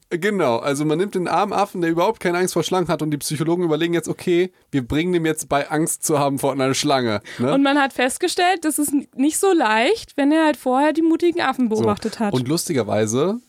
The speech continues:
Speaker 1: ähm, das passt das Beispiel auch von der Mutter damals mit dem Hund perfekt,
Speaker 2: Mhm.
Speaker 1: weil die wollte halt auch im Prinzip, dass die Kinder Angst vor dem Hund haben, weil sie halt Hunde hasst.
Speaker 2: Ja.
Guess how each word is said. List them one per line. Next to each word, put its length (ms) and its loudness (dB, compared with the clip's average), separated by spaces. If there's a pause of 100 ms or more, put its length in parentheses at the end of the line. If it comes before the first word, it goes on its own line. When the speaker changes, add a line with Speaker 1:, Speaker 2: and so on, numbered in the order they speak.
(120)
Speaker 1:
ähm, 380 2
das 180 -2
passt 280 -6
das 100 -4
Beispiel 360 -6
auch 120 -4
von 160 -2
der 100 0
Mutter 280 -2
damals 480 -2
mit 220 -2
dem 340 0
Hund 240 -6
perfekt, 520 -6 (320)
Speaker 2:
Mhm. 100 2
Speaker 1:
weil 380 2
die 180 -2
wollte 240 0
halt 120 -2
auch 240 -2
im 140 -8
Prinzip, 340 -4
dass 160 -2
die 140 -10
Kinder 280 -2
Angst 220 -2
vor 160 -2
dem 160 -2
Hund 160 -2
haben, 180 0
weil 140 -2
sie 80 0
halt 140 0
Hunde 260 0
hasst. 280 -8 (540)
Speaker 2:
Ja. 220 -2